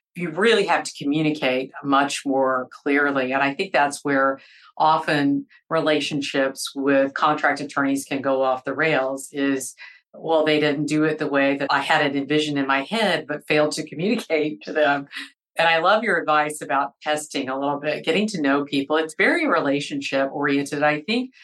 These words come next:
some people may take the approach of,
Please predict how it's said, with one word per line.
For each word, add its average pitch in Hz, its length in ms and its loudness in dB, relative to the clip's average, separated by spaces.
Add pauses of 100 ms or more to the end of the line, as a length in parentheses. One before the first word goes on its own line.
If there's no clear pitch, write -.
(180)
some 226 340 0
people 180 420 -2
may 147 500 0 (420)
take 160 300 -2
the 156 80 0
approach 151 520 2
of, 143 140 -2